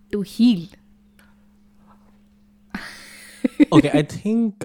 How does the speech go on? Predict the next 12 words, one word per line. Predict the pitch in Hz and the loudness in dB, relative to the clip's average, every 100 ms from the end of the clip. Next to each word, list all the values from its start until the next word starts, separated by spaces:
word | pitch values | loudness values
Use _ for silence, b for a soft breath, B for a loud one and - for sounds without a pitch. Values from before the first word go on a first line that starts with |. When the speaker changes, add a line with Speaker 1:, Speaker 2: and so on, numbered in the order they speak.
| - | -8
Speaker 2:
the | 151 147 | -2 0
moral | 131 131 147 147 | 2 2 2 2
of | 131 | 2
this | 127 120 - - - - - - | 0 -2 -4 -8 -8 -10 -16 -10
entire | 123 120 110 107 110 113 117 110 - _ _ _ _ _ _ _ - | -6 -4 0 0 2 2 2 -2 -6 _ _ _ _ _ _ _ 0
ew | 135 123 120 127 _ _ _ _ _ _ _ - | 2 4 2 -2 _ _ _ _ _ _ _ -4
is | 117 123 - - 311 - - 359 | 0 0 -4 0 2 2 2 0
Speaker 1:
<laughs> | - 381 - | 2 -2 2
Speaker 2:
people | 175 202 | 4 6
were | 233 139 | 6 4
really | 110 123 113 | 2 0 0
desperate. | 98 - - - - | -2 -4 -6 -10 -10